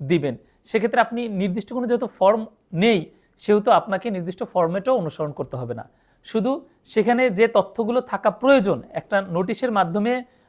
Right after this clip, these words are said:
আপনি চেকদাতাকে অবগত করবেন যে আপনি যে চেকটি দিয়েছিলেন, সেটা ডিজঅনার হয়েছে, আমি আমার পাওনা টাকা বুঝিয়ে পাইনি, আমি আমার পাওনা টাকাটি বুঝিয়ে পেতে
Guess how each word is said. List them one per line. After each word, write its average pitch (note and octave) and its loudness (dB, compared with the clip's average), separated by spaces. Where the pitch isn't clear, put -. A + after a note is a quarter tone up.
আপনি A3 0
চেকদাতাকে A#3+ 6
অবগত A#3 6
করবেন G3 0
যে G3+ 4
আপনি F3+ -2
যে A3 -2
চেকটি G3 -8
দিয়েছিলেন, G#3+ 0
সেটা F#3 -4
ডিজঅনার F3 -2
হয়েছে, D4 2
আমি E3+ -4
আমার F#3 -4
পাওনা F3 -2
টাকা F3+ -2
বুঝিয়ে D#3+ 0
পাইনি, A3+ 2
আমি F3 -4
আমার F3+ -4
পাওনা E3+ -2
টাকাটি E3+ -6
বুঝিয়ে F3 0
পেতে A#3 -2